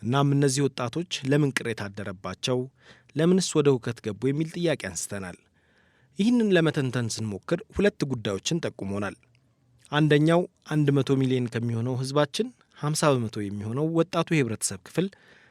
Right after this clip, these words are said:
ከአስራ አምስት እስከ ሠላሳ በሚገኘው የዕድሜ ክልል ውስጥ ያለ ነው። ከዚህ ውስጥ ደግሞ ሃያ ዘጠኝ ሚሊዮን የሚሆነው በትምህርት ስርዓት ውስጥ ያለ አይደለም።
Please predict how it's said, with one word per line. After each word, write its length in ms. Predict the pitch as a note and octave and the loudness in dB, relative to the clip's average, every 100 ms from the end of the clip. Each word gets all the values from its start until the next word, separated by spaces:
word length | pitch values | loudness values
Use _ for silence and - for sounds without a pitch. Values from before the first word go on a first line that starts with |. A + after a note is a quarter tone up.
| _ - | _ -14
ከአስራ 240 | G#2 - | -6 -2
አምስት 240 | B2 D#3+ - | 0 0 -2
እስከ 200 | - D#3 | -2 0
ሠላሳ 300 | D3 C#3 C#3 | 2 2 2
በሚገኘው 600 | B2+ A#2+ G#2+ - G#2 A#2+ | 0 -2 -6 -8 -8 -4
የዕድሜ 260 | C3+ D3 D#3+ | -2 0 -2
ክልል 280 | D3+ E3+ E3+ | -4 -4 -4
ውስጥ 200 | F3+ - | -4 -6
ያለ 200 | G#2 F2+ F2+ | -8 -10 -10
ነው። 120 | F2+ - _ _ _ _ _ _ _ | -14 -18 _ _ _ _ _ _ _
ከዚህ 200 | G3+ G3 | 0 2
ውስጥ 140 | F3 - | 2 0
ደግሞ 240 | B2 C#3 F3+ | -2 0 0
ሃያ 200 | - E3+ | 0 0
ዘጠኝ 220 | E3 F3 D#3 | 0 2 2
ሚሊዮን 280 | C#3 C#3 B2 | 4 2 2
የሚሆነው 420 | A2 G2+ B2 G3+ - _ _ _ - | -2 -4 -2 -4 -6 _ _ _ 0
በትምህርት 420 | D#3+ E3 E3+ - | 2 4 2 2
ስርዓት 300 | - C3+ A2+ C3+ | -4 -2 -2 -2
ውስጥ 220 | D3 - - | -4 -6 -2
ያለ 260 | E3+ C#3+ G#2 | 2 4 2
አይደለም። 420 | E2+ F2+ F2+ F2 | -4 -10 -10 -12